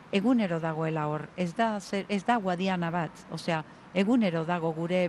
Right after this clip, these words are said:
begi aurrean ikusi nahi badugu, eta ikusi behar dugu. Eta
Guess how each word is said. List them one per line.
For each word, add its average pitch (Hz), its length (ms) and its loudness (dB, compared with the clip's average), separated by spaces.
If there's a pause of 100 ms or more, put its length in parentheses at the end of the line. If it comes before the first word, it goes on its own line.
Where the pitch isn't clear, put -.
(100)
begi 190 260 0
aurrean 190 460 -2 (260)
ikusi 180 360 -2
nahi 160 220 -2
badugu, 156 440 -2 (260)
eta 180 260 0
ikusi 180 360 -4
behar 147 220 -4
dugu. 160 220 -2 (540)
Eta 175 400 0